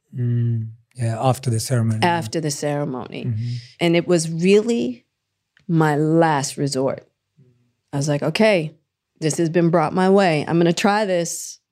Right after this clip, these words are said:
Speaker 2: And it worked. Praise God. Thank you. That's a really painful place for me still. And just thinking about how many people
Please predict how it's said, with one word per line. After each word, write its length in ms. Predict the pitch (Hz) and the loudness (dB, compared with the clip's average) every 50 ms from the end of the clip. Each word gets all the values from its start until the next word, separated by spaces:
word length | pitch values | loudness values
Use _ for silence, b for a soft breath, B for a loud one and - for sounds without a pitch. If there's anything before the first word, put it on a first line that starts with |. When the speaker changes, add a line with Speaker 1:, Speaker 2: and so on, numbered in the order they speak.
| _ - | _ -2
Speaker 2:
And 180 | 165 156 156 | 0 2 2
it 160 | 151 147 - | 0 0 -2
worked. 560 | - 135 143 143 131 101 - _ - - - - _ _ _ _ _ _ _ _ | -2 0 0 0 0 -2 -4 _ -12 -12 -12 -14 _ _ _ _ _ _ _ _
Praise 680 | - - - - 156 147 135 127 175 - 175 - - _ | -20 -20 -10 -6 -4 -4 -2 -4 -6 -8 -10 -12 -12 _
God. 400 | - - 139 135 131 131 120 - - _ _ | -4 -4 -2 -2 -2 -4 -6 -8 -12 _ _
Thank 360 | - 120 117 120 123 - - | -6 -6 -6 -6 -10 -12 -10
you. 240 | - - 151 143 - _ _ _ _ _ _ _ _ _ _ _ _ | -8 -8 -8 -8 -12 _ _ _ _ _ _ _ _ _ _ _ _
That's 200 | 190 185 180 185 | -2 0 2 2
a 80 | 185 | 0
really 840 | 175 160 160 175 202 214 226 220 214 214 214 208 214 214 220 208 _ _ _ _ _ _ _ _ - 208 | 0 0 -2 -2 0 2 2 2 2 0 -2 -2 -4 -6 -6 -8 _ _ _ _ _ _ _ _ 0 2
painful 400 | 185 185 170 170 - - 180 170 | 2 4 2 0 0 -2 -4 -4
place 500 | 165 - 185 170 170 165 160 160 - - | -2 0 2 2 2 2 0 -2 -6 -6
for 80 | - 170 | -4 -2
me 220 | 165 156 151 139 | 0 0 0 0
still. 580 | 139 - - - 170 170 165 151 151 151 165 _ _ _ _ _ _ _ _ _ _ _ _ _ _ _ | -2 -6 -4 2 2 2 4 2 0 -2 -6 _ _ _ _ _ _ _ _ _ _ _ _ _ _ _
And 180 | - 185 175 165 | 0 0 2 2
just 240 | 170 160 156 - | 0 -2 -4 -4
thinking 300 | - - 170 165 - 175 175 | -4 -4 -2 -2 -2 -2 -2
about 360 | 170 160 156 156 160 147 160 | 0 0 0 0 0 -2 -2
how 140 | - 151 170 | -2 0 2
many 280 | 175 196 202 196 196 | 2 2 2 2 0
people 840 | 185 - - - 196 196 180 - _ 175 170 156 156 151 - - - | -2 -4 -4 -2 -2 -2 -2 -2 _ -2 -2 -2 -2 -6 -8 -10 -18